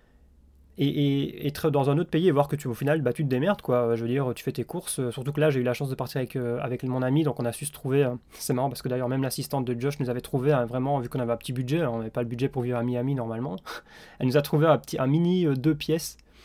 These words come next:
qu'on partageait, du coup, avec mon ami, et, euh, et on vivait à Miami Beach. Donc on a vi-, on a vécu pendant trois mois à Miami Beach, ce qui était assez fou. Et, euh,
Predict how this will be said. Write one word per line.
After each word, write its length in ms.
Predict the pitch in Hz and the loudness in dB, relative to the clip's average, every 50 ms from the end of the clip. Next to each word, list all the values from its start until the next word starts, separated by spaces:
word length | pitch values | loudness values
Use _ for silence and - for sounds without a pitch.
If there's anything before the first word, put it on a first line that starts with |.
| - - - - - | -20 -20 -20 -14 -6
qu'on 120 | - 143 117 | -4 -2 0
partageait, 400 | 143 143 147 - 160 135 147 156 | 0 -2 0 0 2 2 2 2
du 140 | 147 135 - | 2 0 -2
coup, 220 | - 165 175 151 | -2 0 2 2
avec 160 | 127 120 - | 0 0 -2
mon 100 | 127 127 | -2 -2
ami, 360 | 131 127 127 135 151 175 180 | -2 0 0 0 0 0 0
et, 380 | 165 - - 131 127 127 127 123 | 0 -2 -2 0 0 0 0 0
euh, 240 | 123 123 123 123 139 | 0 -2 -2 -2 -2
et 100 | 143 127 | -2 -2
on 40 | 127 | -2
vivait 220 | 123 131 131 160 | 0 0 0 2
à 80 | 156 143 | 2 2
Miami 240 | 135 135 131 131 | 2 0 0 -2
Beach. 280 | 123 120 123 - - - | -2 -4 -6 -8 -8 -8
Donc 160 | 139 127 - | -8 -8 -6
on 80 | 127 117 | -6 -6
a 60 | 117 | -4
vi-, 180 | 117 117 127 139 | -4 -4 -4 -4
on 100 | 123 120 | -2 -2
a 60 | 120 | -2
vécu 220 | 117 120 - - | -2 -4 -6 -8
pendant 260 | 147 - 131 120 120 | -8 -6 -4 -4 -4
trois 220 | 117 - - 135 123 | -4 -4 -4 -4 -2
mois 220 | 127 123 135 139 | -2 -2 -2 -2
à 60 | 123 | -4
Miami 280 | 113 117 117 113 113 110 | -4 -6 -6 -6 -6 -6
Beach, 300 | 113 131 143 - - - _ - | -6 -8 -8 -10 -14 -20 _ -16
ce 80 | - | -14
qui 60 | - | -10
était 100 | 143 - | -8 -8
assez 180 | 123 - - 127 | -8 -6 -6 -8
fou. 220 | 110 - 147 - - - - - - - - - - - - _ _ - | -8 -8 -10 -12 -12 -14 -20 -20 -20 -20 -18 -18 -18 -18 -20 _ _ -4
Et, 300 | - 135 127 123 123 120 | 0 2 2 4 4 4
euh, 440 | 120 117 117 117 117 117 120 131 | 4 4 2 2 0 -2 -4 -6